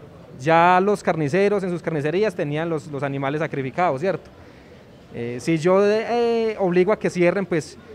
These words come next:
seguramente esa carne se les va a dañar o se va a escurrir, eh, o, o no va a servir para, para el comercio. Yo no puedo permitir eso. Entonces, por ejemplo,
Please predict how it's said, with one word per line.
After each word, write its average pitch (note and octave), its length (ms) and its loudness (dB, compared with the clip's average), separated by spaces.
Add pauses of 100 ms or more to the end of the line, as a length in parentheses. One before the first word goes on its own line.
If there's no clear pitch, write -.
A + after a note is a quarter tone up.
(120)
seguramente D#3+ 580 -2
esa E3 140 -2
carne D#3+ 300 -4
se C#3+ 80 -6
les B2 180 -6
va B2 60 -4
a C3 40 -4
dañar D#3 460 -2
o D#3 60 -2
se D3+ 80 -4
va C#3+ 80 -2
a - 20 -4
escurrir, F3 460 -2
eh, D3+ 220 -2
o, D3+ 240 -4
o D#3 40 -6
no D3 120 -2
va E3 80 2
a E3 40 0
servir F3 200 -2
para, E3+ 240 0
para C#3 220 -2
el C3+ 60 -6
comercio. E3 320 -4
Yo C#3 80 -6
no C#3+ 100 -6
puedo E3 200 -4
permitir D3 360 -6
eso. G3 100 -4
Entonces, D3 240 -8
por D3 120 -2
ejemplo, G3 420 -2